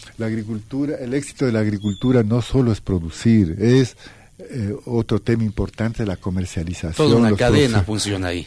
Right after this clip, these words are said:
Speaker 1: los procesos de transformación de productos, en fin,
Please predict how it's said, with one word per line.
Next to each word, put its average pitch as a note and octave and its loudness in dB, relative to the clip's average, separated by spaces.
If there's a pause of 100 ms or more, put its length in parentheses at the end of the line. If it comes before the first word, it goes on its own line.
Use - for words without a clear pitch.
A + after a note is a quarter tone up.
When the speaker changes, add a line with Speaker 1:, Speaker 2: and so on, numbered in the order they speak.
Speaker 1:
los A2 2
procesos A2 0
de F#2+ -6
transformación G2+ -8
de F#2+ -6
productos, F#2 -10 (460)
en A2+ -6
fin, A2 -6